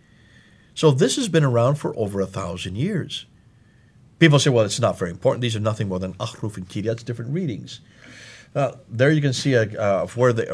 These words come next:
where the number are. But what I wanna do is I wanna look at these readings. So let's take a look at some of them.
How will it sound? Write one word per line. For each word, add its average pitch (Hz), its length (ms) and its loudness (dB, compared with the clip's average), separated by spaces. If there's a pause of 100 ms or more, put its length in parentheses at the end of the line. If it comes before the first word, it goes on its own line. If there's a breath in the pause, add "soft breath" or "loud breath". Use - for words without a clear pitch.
where 107 100 -2
the 104 80 -4
number 98 280 -2
are. 98 60 4
But 98 220 -6
what 190 100 2
I 320 80 -4
wanna 294 240 0
do 139 200 2
is 127 80 0
I 127 60 0
wanna 127 180 -2
look 117 200 -2
at 123 80 -8
these 95 220 -8
readings. 92 300 -8
So 139 100 -2
let's 240 240 -4
take - 200 -6
a 131 40 -4
look 117 180 -2
at 98 100 -12
some 98 200 -6
of 92 60 -6
them. 104 180 -2